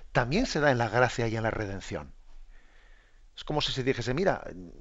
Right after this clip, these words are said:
Dios también para dar los frutos de su gracia al género humano, se sirvió del mismo conducto por el que, ¿eh? el pecado original nos afectó a todos, también se sirvió de ese mismo conducto para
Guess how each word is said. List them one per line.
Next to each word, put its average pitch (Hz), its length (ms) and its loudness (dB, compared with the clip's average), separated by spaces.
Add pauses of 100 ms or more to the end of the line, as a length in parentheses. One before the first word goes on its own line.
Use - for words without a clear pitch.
Dios 135 320 4
también 170 360 4
para 120 280 8
dar 139 160 6
los 160 200 4
frutos 156 380 2
de 127 80 2
su 123 160 2
gracia 113 340 2
al 107 60 -4
género 143 300 0
humano, 151 340 0 (540)
se - 200 4
sirvió 131 460 4
del 139 160 8
mismo 196 380 6
conducto 170 560 4
por 151 160 10
el 127 140 6
que, 123 360 4
¿eh? 123 140 -6 (340)
el 120 140 2
pecado 156 340 6
original 165 400 4
nos 127 140 2
afectó 127 400 2
a 170 80 4
todos, 156 340 2 (180)
también 139 240 -2
se 190 100 0
sirvió 170 280 4
de 165 60 4
ese 147 120 2
mismo 143 240 0
conducto 143 520 2
para 120 260 6